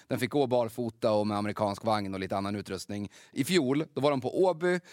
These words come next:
mötte väldigt bra hästar, spetsa, släppte, stod i sjuttio gånger pengarna ungefär, kom som ett skott via open stretch till slut, men torska med en läpp mot upper face.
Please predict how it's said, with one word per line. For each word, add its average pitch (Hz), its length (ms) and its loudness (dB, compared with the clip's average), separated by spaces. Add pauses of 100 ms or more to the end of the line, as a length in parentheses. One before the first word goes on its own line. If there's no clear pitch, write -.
(140)
mötte 131 500 0
väldigt 139 280 0
bra 127 140 2
hästar, 123 460 0
spetsa, 135 560 0
släppte, 131 420 0
stod 123 260 -2
i 110 80 2
sjuttio 127 360 -2
gånger 117 200 -2
pengarna 110 360 -4
ungefär, 110 320 -4
kom 143 240 0
som 131 100 -4
ett 123 120 -2
skott - 400 0
via 107 120 0
open 104 200 -4
stretch 117 260 -2
till 107 120 -6
slut, 120 280 0
men 107 180 -4 (260)
torska 139 320 0
med 127 80 2
en 117 60 2
läpp 123 240 0
mot 107 180 -4
upper 107 300 -2
face. 95 440 -2